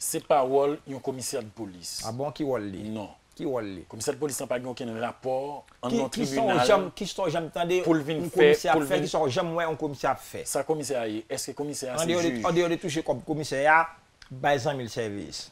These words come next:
Speaker 1: Ki sèvis ?
Speaker 2: So, el pral fè, mwen la,
Speaker 1: Ki
Speaker 2: fè sèvis ke
Speaker 1: sèvis?
Speaker 2: li, wi.
Speaker 1: Yon komisè, li la
Speaker 2: Ah.
Speaker 1: pou ede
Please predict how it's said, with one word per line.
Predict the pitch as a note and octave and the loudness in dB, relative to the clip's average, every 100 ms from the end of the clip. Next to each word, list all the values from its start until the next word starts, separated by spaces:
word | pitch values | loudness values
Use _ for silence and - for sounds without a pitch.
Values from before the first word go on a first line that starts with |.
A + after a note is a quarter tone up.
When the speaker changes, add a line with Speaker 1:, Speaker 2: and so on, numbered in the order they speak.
| _ _ - | _ _ -8
Speaker 1:
Ki | E3+ | -4
sèvis ? | - D3+ A2 F2+ D#2+ - - - - - - | 0 0 0 -10 -14 -12 -12 -12 -16 -20 -12
Speaker 2:
So, | - D#3+ | -2 0
el | C3+ | 2
pral | C#3+ | -2
fè, | B2 | -2
mwen | C3+ C#3+ | -6 -2
la, | D3 | 0
Speaker 1:
Ki | E3+ | 0
Speaker 2:
fè | D#3+ C3+ | 2 2
sèvis | A#2 | 2
ke | G#2 | -2
Speaker 1:
sèvis? | A#2+ A2 | -6 -4
Speaker 2:
li, | G#2+ | -4
wi. | A#2 D3+ _ _ | -6 -10 _ _
Speaker 1:
Yon | C3+ D3+ | -6 0
komisè, | E3+ D#3+ D#3 C3 | 0 2 2 2
li | C3+ C3 | 2 -2
la | C3 C#3 D#3 | 2 2 0
Speaker 2:
Ah. | F3 - _ _ _ _ - | -6 -14 _ _ _ _ -4
Speaker 1:
pou | D#3 E3+ - | -2 -2 -2
ede | D3 B2 B2+ C#3+ | -2 -2 -4 0